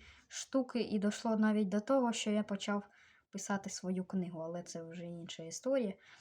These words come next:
Коротше, я хотів собі збірник з, е, "Затаївшийся страх", тільки його не було на українській мові. Купив ось таку книгу, вона маленька, я думав, е, не зважайте, що тут закладка, то просто в мене пам'ять погана,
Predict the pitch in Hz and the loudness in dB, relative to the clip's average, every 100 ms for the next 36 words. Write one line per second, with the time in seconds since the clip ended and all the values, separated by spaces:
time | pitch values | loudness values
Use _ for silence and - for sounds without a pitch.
0 | - - - 233 214 - 170 - _ _ | -20 -14 -2 2 2 2 -6 -10 _ _
1 | - - _ _ _ _ _ _ - - | -20 -20 _ _ _ _ _ _ -20 -20
2 | - - 226 330 320 294 285 - 262 262 | -12 0 4 4 2 -4 -4 -2 -2 0
3 | 233 214 294 294 247 220 208 - - - | 2 4 4 6 4 2 -2 -6 -16 -8
4 | 202 196 190 208 202 220 220 214 196 220 | -2 0 0 0 2 2 2 0 -4 -4
5 | - 285 349 359 - - - - - - | -2 4 4 2 -12 -20 -20 -20 -20 -20
6 | - 220 220 226 214 208 233 220 196 196 | -8 -8 -2 0 2 2 2 2 2 2
7 | 196 185 190 185 185 - 180 170 165 - | 2 0 -2 -2 -4 -6 -10 -12 -14 -8
8 | 247 330 269 - 214 - 220 226 220 - | -2 2 2 2 -4 -2 -2 -2 -4 -6
9 | - - - - - - 190 - 285 359 | -20 -20 -20 -20 -20 -12 -8 0 4 4
10 | 285 226 214 202 208 208 220 302 285 208 | 4 2 0 2 4 6 6 4 2 0
11 | 202 202 196 190 185 180 185 180 190 190 | 0 2 2 0 -4 -6 -4 0 0 4
12 | 208 185 180 185 190 185 180 165 - 269 | 4 4 0 -4 -4 -4 -4 -8 2 6
13 | 277 - 180 185 180 180 - 175 180 180 | 6 4 -12 -12 -12 -12 -16 -14 -14 -16
14 | - 180 175 180 180 170 180 170 175 208 | -12 -10 -10 -6 -6 -6 -12 -10 -4 -4